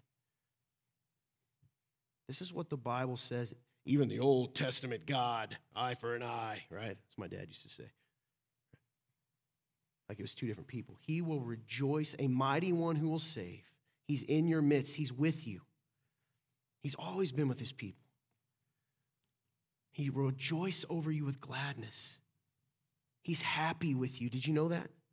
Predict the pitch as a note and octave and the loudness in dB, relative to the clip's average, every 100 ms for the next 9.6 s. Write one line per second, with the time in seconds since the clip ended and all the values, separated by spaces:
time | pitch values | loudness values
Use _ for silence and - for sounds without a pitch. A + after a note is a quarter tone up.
0 | _ - C#3+ F#3 F#3 F#3 D3 - - - | _ -2 0 4 4 4 2 2 0 4
1 | D#3 D#3+ F3+ F3 - _ _ _ _ - | 6 6 6 -2 -8 _ _ _ _ 0
2 | D3 D3+ C3+ - - D#3+ D#3+ F3+ - - | 4 6 6 4 2 6 6 6 2 -2
3 | - - _ - D#3+ D#3+ D#3+ D#3+ D#3 D#3 | -2 -6 _ 4 4 4 2 4 4 4
4 | D#3 C#3 C3+ G#3+ - - _ _ _ _ | 2 -2 -2 -4 -8 -18 _ _ _ _
5 | - E3 F#3 E3 - - - F#3 - F3 | 0 4 6 4 -2 -6 0 2 4 6
6 | E3+ E3+ - B2 - G3 D#3 G3+ E3+ C#3 | 6 4 2 0 0 0 2 2 2 -2
7 | - F#3+ F3+ - D#3+ C3+ B2+ B2+ C3 B2+ | 0 2 2 2 0 2 2 2 2 2
8 | B2+ B2+ A#2 B2+ D3 A#2 G#2+ - - - | 2 2 0 2 2 2 -4 -6 -16 -20
9 | - _ - D3+ F3 C#3+ | -20 _ -12 -6 -4 -4